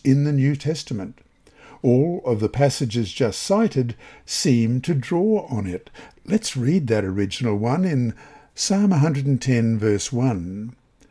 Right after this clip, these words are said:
The Lord said to my Lord, 'Sit at my right hand till I make your enemies your footstool. The exaltation of Christ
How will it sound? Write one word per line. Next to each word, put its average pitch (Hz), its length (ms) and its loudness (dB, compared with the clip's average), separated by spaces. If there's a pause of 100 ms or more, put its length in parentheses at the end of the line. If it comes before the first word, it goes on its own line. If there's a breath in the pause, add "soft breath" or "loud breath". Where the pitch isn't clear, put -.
(720 soft breath)
The 147 80 4
Lord 190 480 4
said 170 300 0
to 156 100 0
my 151 240 4
Lord, 110 540 -2 (240)
'Sit - 300 2
at 233 120 -2
my 160 220 4
right 110 340 2
hand 95 640 -6
till 143 180 4
I 135 120 6
make 143 380 2
your 156 220 2
enemies 98 760 -2 (500 soft breath)
your 90 280 -2
footstool. 117 1080 -6 (1200 soft breath)
The 156 200 2
exaltation 147 1040 0
of 131 260 -2
Christ 87 600 -6